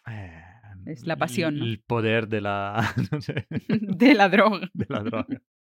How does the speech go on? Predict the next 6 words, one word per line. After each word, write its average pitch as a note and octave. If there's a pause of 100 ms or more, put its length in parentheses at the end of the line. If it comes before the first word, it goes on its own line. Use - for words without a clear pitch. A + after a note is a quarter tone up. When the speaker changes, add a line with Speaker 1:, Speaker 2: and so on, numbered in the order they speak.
(1160)
Speaker 1:
Em, B2+
bueno, D3+
¿por E3+
qué G3
Tasmania? F#2+
Porque G#2+